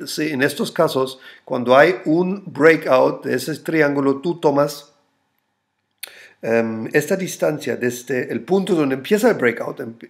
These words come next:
aquí empieza el breakout. Tenemos aquí dieciocho mil doscientos catorce y tú estás viendo que en este precio ya hemos estado el día de hoy.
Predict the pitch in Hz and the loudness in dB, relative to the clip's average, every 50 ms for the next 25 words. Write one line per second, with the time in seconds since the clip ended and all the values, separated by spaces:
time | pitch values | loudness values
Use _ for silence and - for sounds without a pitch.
0 | - 160 139 - - 185 156 139 156 151 - 185 175 151 160 180 180 214 208 190 | -10 -10 -10 -10 -10 -10 -8 -6 -6 -4 -2 -2 -2 0 0 0 0 2 4 4
1 | 151 - - - - - - - - _ _ - 147 143 160 180 196 196 214 202 | 2 2 0 -10 -18 -20 -20 -20 -20 _ _ 0 2 2 4 2 2 2 0 0
2 | 208 - 180 180 190 220 170 123 151 156 151 - 190 180 185 190 190 185 190 196 | 0 -2 -4 -4 -4 -4 -2 0 0 0 2 2 0 0 2 0 0 2 2 0
3 | 202 202 - 156 139 123 - - 151 143 139 170 156 - 202 190 190 156 - - | 0 -2 -2 0 0 0 0 -2 -2 -2 -2 -2 2 6 6 8 8 6 4 4
4 | - 143 117 - - - - - _ _ - 139 156 160 156 220 202 202 - 226 | 0 -4 -4 -4 -12 -20 -20 -20 _ _ -4 -2 -2 0 2 2 0 2 2 2
5 | 202 175 175 185 185 185 185 185 180 185 - 139 139 135 - - - - _ - | 0 2 4 4 6 6 6 4 2 2 -2 -2 -2 -2 -6 -12 -18 -20 _ 2
6 | 147 131 123 120 117 117 - - - - - 113 110 107 - 139 - - - 160 | 4 4 6 4 2 2 -2 -6 -6 -4 -4 -4 -4 -4 -6 -8 -8 -6 -6 -6
7 | 104 95 104 110 123 151 - 175 180 175 - - - 113 - 139 175 175 - 117 | -6 -6 -6 -4 -4 -2 0 0 0 0 0 -2 -4 -2 -2 -2 -2 -2 -6 -10
8 | 110 - - - 147 135 135 160 175 220 302 330 226 - | -10 -10 -8 -2 0 0 2 4 6 6 6 6 6 4